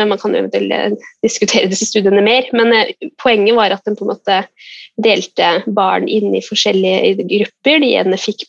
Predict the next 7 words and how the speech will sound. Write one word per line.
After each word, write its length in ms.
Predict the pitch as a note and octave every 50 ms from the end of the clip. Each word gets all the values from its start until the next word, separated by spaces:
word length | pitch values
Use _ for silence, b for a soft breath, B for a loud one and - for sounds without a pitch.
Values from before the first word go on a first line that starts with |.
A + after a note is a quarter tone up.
| -
peanøtt, 500 | - G3+ F#3+ F#3 F3+ F#3 - _ _ -
eh, 280 | F#3+ F#3+ F#3+ F#3+ F#3+ F#3+ - - _ _ _ _ _ _ _ _ _ _ _ _ _ _ _ _ _ _ _ _ _ _ - - - -
veldig 240 | A#3 G#3 G3 G3
tidlig, 480 | - - - A3 G#3 G3+ G3 G#3 C4 D#4 D#4+ D4 -
og 180 | - G#3+ A3
de 100 | A3 A3
andre, 560 | - - G#3 G#3 G3 F#3+ G3 F#3 F#3+ G3 G#3+